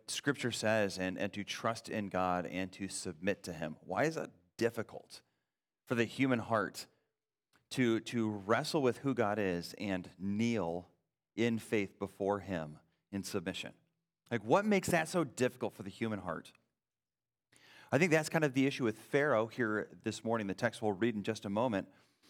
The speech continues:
But when you consider the implications then, that has a long, long list of application behind it. Whether it's a battle in your own heart to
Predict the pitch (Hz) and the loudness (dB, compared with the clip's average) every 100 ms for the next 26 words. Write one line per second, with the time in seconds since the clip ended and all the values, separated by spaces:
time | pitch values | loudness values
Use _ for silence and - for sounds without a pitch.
0 | - 156 156 147 135 123 196 202 131 120 | -2 2 2 2 2 2 4 4 4 2
1 | 135 127 165 175 131 104 110 98 95 - | 0 4 2 2 -4 0 2 2 0 -10
2 | _ _ _ _ _ _ - 147 175 190 | _ _ _ _ _ _ 4 6 8 6
3 | 143 120 110 120 127 139 143 147 151 151 | 6 4 2 2 4 4 4 2 0 -2
4 | 131 123 120 127 123 123 120 110 113 110 | -4 -4 2 4 4 2 -2 0 2 2
5 | 110 - 104 101 - 107 98 92 92 98 | 0 0 0 -2 -4 -4 -4 -6 -6 -4
6 | 90 82 - _ _ _ _ _ _ _ | -4 -4 -8 _ _ _ _ _ _ _
7 | 113 123 131 127 117 120 120 143 143 135 | 2 4 4 4 2 4 6 6 4 4
8 | - - 120 110 117 135 139 135 127 143 | 0 -2 0 2 4 4 2 2 2 2
9 | 123 - 120 104 101 | -2 0 2 2 0